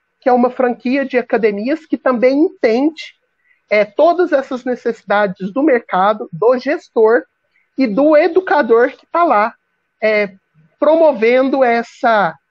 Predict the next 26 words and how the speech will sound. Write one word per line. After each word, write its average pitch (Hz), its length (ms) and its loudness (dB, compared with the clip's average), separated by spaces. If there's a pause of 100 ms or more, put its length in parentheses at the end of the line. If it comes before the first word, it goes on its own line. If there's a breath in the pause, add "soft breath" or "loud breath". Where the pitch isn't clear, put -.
(240)
é, 202 440 -2
essa 226 260 -2
oportunidade, 247 1000 0
essa 226 180 -8
vivência, 208 460 -8
experiência 233 640 -4
motora 226 400 -2
para - 140 -8
as 156 120 -10
crianças. 196 640 -4 (520 loud breath)
Então, 247 200 0
esse 254 200 0
produto 269 440 -2
nosso, 277 400 -2
ele 294 220 0
tem 294 640 0
o 285 100 -2
slogan 269 840 0
de 240 340 -6 (540)
"Você 233 640 0
saudável 208 1040 -2 (580)
e 285 120 0
feliz". 247 680 -2 (400)
Então, 254 380 0
essa 254 300 0
importância 359 1000 0